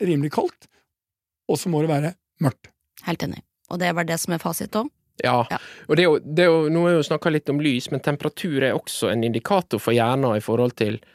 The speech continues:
Speaker 3: at nå er det natt. Altså hvis det, for det, det sier jo seg litt selv da at vi er utstyrt med den mekanismen, fordi at, eh,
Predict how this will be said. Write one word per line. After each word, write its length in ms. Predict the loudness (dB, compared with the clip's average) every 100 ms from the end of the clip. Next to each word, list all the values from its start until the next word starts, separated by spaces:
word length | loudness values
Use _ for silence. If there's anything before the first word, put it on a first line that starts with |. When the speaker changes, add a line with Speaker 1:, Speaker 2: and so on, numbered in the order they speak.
| _
Speaker 3:
at 140 | -2
nå 100 | 2 2
er 80 | 4
det 20 |
natt. 320 | 0 -2 _ -20 -20 -20 -10
Altså 200 | -4 -2
hvis 160 | -2 -4 -4 2
det, 80 | 2 2 0 -4
for 80 |
det, 140 | 0 0 0
det 80 | -4
sier 220 | 2 2
jo 80 | 2
seg 160 | 0
litt 160 | 0 -4
selv 380 | 2 4 4 4
da 60 | 2 2
at 160 | -2
vi 140 | -2 0
er 60 |
utstyrt 280 | -2 -4 -4 -2
med 80 | -2
den 160 | 0
mekanismen, 480 | -2 -2 -4 -4 -8
fordi 220 | -2 0
at, 240 | 0 0 -2
eh, 140 | -4